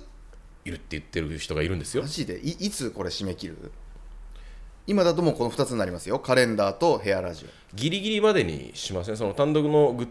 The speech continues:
Speaker 1: ズをもう作り出さないといけないって、
Speaker 2: うん。
Speaker 1: 我々が判断するまで。まだ大丈夫でしょ、多分。
Speaker 2: じゃあこれ三月いっぱいまで、
Speaker 1: うん。
Speaker 2: えー、投票受け付けましょう。
Speaker 1: なるほど。
Speaker 2: で、三月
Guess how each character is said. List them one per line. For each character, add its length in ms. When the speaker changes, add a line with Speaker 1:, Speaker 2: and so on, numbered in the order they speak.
Speaker 1:
ズ 160
を 400
も 140
う 40
作 160
り 80
出 100
さ 140
な 100
い 120
と 80
い 80
け 160
な 80
い 60
っ 40
て、 400
Speaker 2:
う 60
ん。 240
Speaker 1:
我 160
々 160
が 80
判 200
断 140
す 160
る 60
ま 160
で。 160
ま 140
だ 80
大 180
丈 100
夫 40
で 80
し 80
ょ、 20
多 140
分。 120
Speaker 2:
じ 80
ゃ 20
あ 20
こ 60
れ 60
三 280
月 260
い 80
っ 40
ぱ 120
い 60
ま 120
で、 380
Speaker 1:
う 80
ん。 40
Speaker 2:
え 200
ー、 40
投 180
票 360
受 80
け 60
付 140
け 40
ま 80
し 80
ょ 40
う。 20
Speaker 1:
な 60
る 80
ほ 40
ど。 160
Speaker 2:
で、 120
三 220
月 260